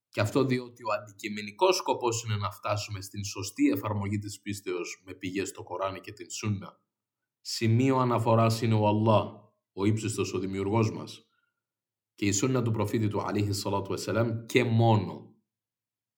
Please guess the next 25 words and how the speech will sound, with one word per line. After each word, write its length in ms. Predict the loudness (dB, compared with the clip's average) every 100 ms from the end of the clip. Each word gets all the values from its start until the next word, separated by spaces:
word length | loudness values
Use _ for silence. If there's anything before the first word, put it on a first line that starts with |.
| _ _ _ _ _ _ _ _ _
Σκοπός 500 | -14 -2 0 2 2
του 100 | 0
πιστού 260 | -2 -2 -2
μουσουλμάνου, 580 | -2 -2 0 0 0 0
λοιπόν, 460 | -4 -4 -6 -6
και 120 | -8
κλείνουμε 400 | -4 0 2 2
με 100 | 0
αυτό, 560 | -2 0 4 4 2 -12 -20 _ _ _ _ _
είναι 280 | 0 2 2
να 240 | 2 2
ακολουθήσει 720 | 2 2 2 2 0 0 0
την 160 | -4 -6 -6
απόδειξη 1200 | -6 -2 2 2 2 -4 -6 0 2 2 -2 _ _
που 200 | -6 -2
απορρέει 480 | -2 0 0 2 2
από 200 | 0 -4
τις 200 | -8 -12
ισλαμικές 540 | -10 -10 -8 -6 -6
πηγές 320 | -6 -8 -8
αυτές. 500 | -12 -16 -18 -18 -20 _
Κοράνι, 760 | -8 -2 -2 -2 -4 -8 -14 _
Σούννα 720 | -10 -4 -2 0 2 2 0 -8 -20 _ _ _ _ _ _
και 120 | -16 -12
κατανόηση 1000 | -8 -6 -4 -2 -2 0 0 0 -2